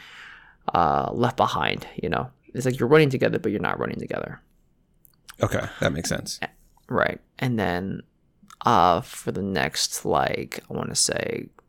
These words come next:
Speaker 1: five K, I was, like, running about thirty to f-, thirty to forty seconds faster. But then at a certain point, like, I just felt like I didn't have that additional gear that I needed. And that's probably also from strength training. That's probably also just from a ton of other things.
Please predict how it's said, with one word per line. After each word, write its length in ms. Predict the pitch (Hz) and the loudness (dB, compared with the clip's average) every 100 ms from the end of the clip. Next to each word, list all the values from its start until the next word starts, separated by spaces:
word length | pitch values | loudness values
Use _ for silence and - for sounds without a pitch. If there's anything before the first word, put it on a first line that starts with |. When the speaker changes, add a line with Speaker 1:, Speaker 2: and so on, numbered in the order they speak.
| _ | _
Speaker 1:
five 720 | - - - - 92 67 73 - | -20 -16 -6 4 6 6 2 0
K, 540 | - 78 - - - _ - | 2 2 2 -4 -10 _ -4
I 140 | - | 2
was, 140 | 87 - | 2 2
like, 100 | 80 139 | -4 -4
running 540 | 135 127 123 104 92 | -6 2 4 4 0
about 280 | 87 64 127 | 2 4 4
thirty 400 | - 117 92 80 | 2 4 4 0
to 80 | 80 | -4
f-, 260 | - - - - - - - - - | -6 -10 -18 -20 -18 -18 -20 -20 2
thirty 240 | 190 214 151 | 4 6 4
to 120 | 120 | 2
forty 280 | - 117 98 | 2 0 0
seconds 340 | - - - | -2 -4 -8
faster. 560 | - - - - - - - - - - - - | -6 -4 -4 -6 -8 -10 -16 -16 -12 -12 -14 2
But 120 | 135 | 6
then 120 | 123 | 8
at 100 | 107 | 8
a 40 | 98 | 4
certain 240 | 113 90 | 2 0
point, 320 | - 120 98 | 0 2 4
like, 220 | 76 65 - | 2 2 0
I 80 | |
just 180 | 90 - | -2 -2
felt 200 | - 82 | 0 0
like 280 | 80 - - | 2 -2 -2
I 120 | - | -2
didn't 340 | 98 - 85 82 | -2 0 -2 0
have 320 | 123 135 85 | 0 2 2
that 220 | - - - | 0 -2 -4
additional 540 | 123 127 113 - 82 | -4 -2 0 0 0
gear 360 | 113 - 80 120 | -2 -2 0 2
that 120 | 131 | 2
I 60 | 147 | 2
needed. 440 | 151 156 170 170 - | 0 0 0 -2 -6
And 120 | 160 | -6
that's 140 | 110 | -6
probably 540 | - 208 110 117 123 107 | -2 -2 0 -4 -2 -2
also 320 | 101 - 127 | 0 0 0
from 240 | 127 135 | -2 -4
strength 320 | 135 135 139 - | -4 -4 -4 -4
training. 360 | 127 131 131 | -4 -4 -6
That's 140 | 127 - | -8 -4
probably 240 | 123 107 | -2 -2
also 320 | 98 - 117 | -2 -4 -4
just 160 | - - | -4 -4
from 200 | 107 - | -4 -6
a 40 | |
ton 260 | - 135 - | -6 -6 -4
of 120 | - | 0
other 200 | 151 151 | 0 0
things. 440 | 151 151 147 147 | -2 -4 -4 -8